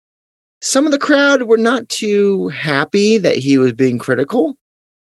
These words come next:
and he was very, very combative." And apparently, um, well, apparently he was watching from the floor, and he goes, "The rest of the band, they looked like they felt very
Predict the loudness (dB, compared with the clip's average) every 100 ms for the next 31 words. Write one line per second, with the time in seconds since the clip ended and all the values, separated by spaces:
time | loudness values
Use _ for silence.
0 | _ -2 2 4 2 0 0 2 2 0
1 | -4 -6 _ -4 0 0 0 -2 -2 -2
2 | -2 -4 -10 _ _ _ _ _ -4 -2
3 | 0 0 -2 -2 0 0 2 0 0 -4
4 | _ _ _ _ _ _ -4 0 0 -2
5 | -4 -10 _ -2 -2 0 -2 -2 -2 -2
6 | -2 -2 -4 -4 -4 -6 -6 -8 -8 -8
7 | 0 2 2 0 -2 -2 -2 -4 -8 -20
8 | _ -6 0 0 0 -2 0 0 0 -2
9 | -4 _ _ _ _ _ 0 2 2 0
10 | 0 0 0 0 -2 -4 -2 0 2